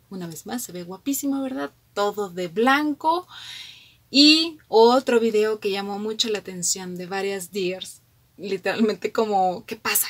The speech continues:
¿Qué pasa por Dimash? ¿Qué pasa por la mente de él? ¿Qué, qué, por qué está así?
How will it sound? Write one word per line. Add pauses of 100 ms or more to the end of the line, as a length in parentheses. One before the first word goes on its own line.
¿Qué
pasa
por
Dimash?
¿Qué
pasa
por
la
mente
de
él? (280)
¿Qué,
qué,
por
qué
está
así?